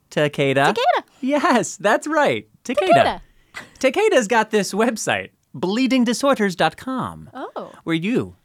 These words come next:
Speaker 1: you can learn all about Takeda's resources for and commitment to the bleeding disorders community.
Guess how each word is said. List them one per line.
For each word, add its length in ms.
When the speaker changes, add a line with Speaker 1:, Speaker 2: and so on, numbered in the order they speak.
Speaker 1:
you 360
can 160
learn 180
all 360
about 260
Takeda's 440
resources 640
for 360
and 560
commitment 480
to 300
the 180
bleeding 440
disorders 500
community. 600